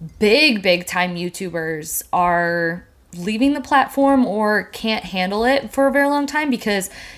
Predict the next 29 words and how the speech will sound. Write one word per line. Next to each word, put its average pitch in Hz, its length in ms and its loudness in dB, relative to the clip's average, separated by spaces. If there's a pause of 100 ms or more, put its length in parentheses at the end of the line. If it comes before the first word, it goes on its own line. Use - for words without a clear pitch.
(160)
it's 233 200 -2
not 233 500 2
just 226 320 0
about 190 400 2
the 180 60 -6
hate 170 280 -4
comments. 151 500 -8
It's - 180 -2
about 214 340 2
the 285 140 -2
idea 190 600 -2
and 175 280 -2
know-, 175 600 -2
knowing 208 520 0
that 175 240 2
there 190 160 0
are 175 160 2
many 202 800 2
people 160 600 -8 (340)
that 170 160 0
you 208 260 2
don't 269 200 4
know 175 300 2
that 160 180 -2
feel 202 200 -4
like 160 260 -4
they 190 240 0
know 196 320 -2
you. 165 640 -4